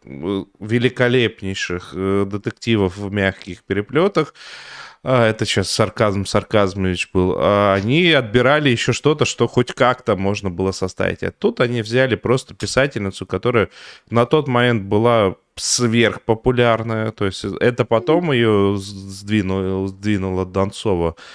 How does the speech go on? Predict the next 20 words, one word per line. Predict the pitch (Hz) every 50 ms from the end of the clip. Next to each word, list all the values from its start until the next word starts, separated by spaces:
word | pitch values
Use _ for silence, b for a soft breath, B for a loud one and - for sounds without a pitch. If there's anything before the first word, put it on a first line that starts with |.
| B B B B B
в | 95 101
этом | 95 - 92 92
смысле. | - - 101 98 92 - - - 101
И | -
то | 156 147
скорее, | - - 117 104 101 92 82 - _
а, | - - 101 101 98 107 101
к-, | - - - - _ _ _ -
количеством | 117 120 120 127 123 - - - - 113 107 98
написанных | 107 107 110 - 120 107 - - 110 107 - -
книг, | - - 139 170 175 - -
а | 101 98
не | 95 98 101 98
это, | 98 95 90 - - 90 -
как | _ - _ _ -
бы, | 87 90 B B B B B B B
не | 117 120 110
чем-то | - 127 113 101 - 110 104
другим. | 110 113 123 120 117 113 98 82 73 _ _ _ _ _ _ _ _ _ _ _ _ _ _ _ _ - -
Вот. | 113 135 165 147 113 - B